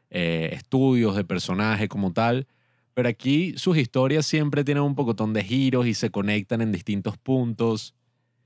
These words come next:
Esta en particular está basada en una historia de Émile Zola, el escritor francés. Y es la historia de un cura interpretado por Song Kang-ho, el que hace del padre de Parasite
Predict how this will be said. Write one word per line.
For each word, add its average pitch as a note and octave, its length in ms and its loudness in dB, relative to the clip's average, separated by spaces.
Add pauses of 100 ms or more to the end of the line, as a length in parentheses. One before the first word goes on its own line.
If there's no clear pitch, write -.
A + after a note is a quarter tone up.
(160)
Esta B2 580 0
en A2+ 100 0
particular F#2+ 520 0
está A#2 220 -2
basada A2+ 340 0
en A2+ 60 -2
una A2+ 120 -2
historia A2+ 400 0
de G#2+ 160 -2
Émile G2+ 460 -2 (120)
Zola, B2+ 480 -2 (680)
el F#2+ 140 -4
escritor F2+ 380 -2
francés. G#2 600 -2 (920)
Y C3 320 2
es B2+ 160 0
la D3+ 80 4
historia E3 420 2
de D#3 80 4
un B2+ 120 0
cura D3 400 2 (240)
interpretado G#2+ 720 0
por G2+ 580 2 (120)
Song A#2 360 0
Kang-ho, A2+ 520 0 (320)
el F2+ 120 -8
que F#2+ 100 -2
hace F2+ 200 0
del F#2+ 140 2
padre F2+ 360 0
de F#2+ 100 2
Parasite A2+ 560 -2